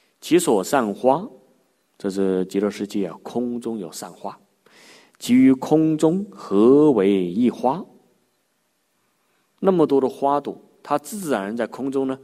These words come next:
形成一个大的花盖，一个圆形的花盖。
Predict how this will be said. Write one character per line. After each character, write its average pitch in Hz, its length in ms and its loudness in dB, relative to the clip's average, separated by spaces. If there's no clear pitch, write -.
形 - 280 -8
成 107 120 -10
一 107 140 -8
个 117 100 -10
大 123 300 -12
的 - 80 -16
花 120 340 -4
盖， 123 200 -10
一 98 100 -16
个 98 120 -8
圆 101 480 -14
形 95 160 -16
的 95 120 -18
花 101 280 -16
盖。 - 160 -18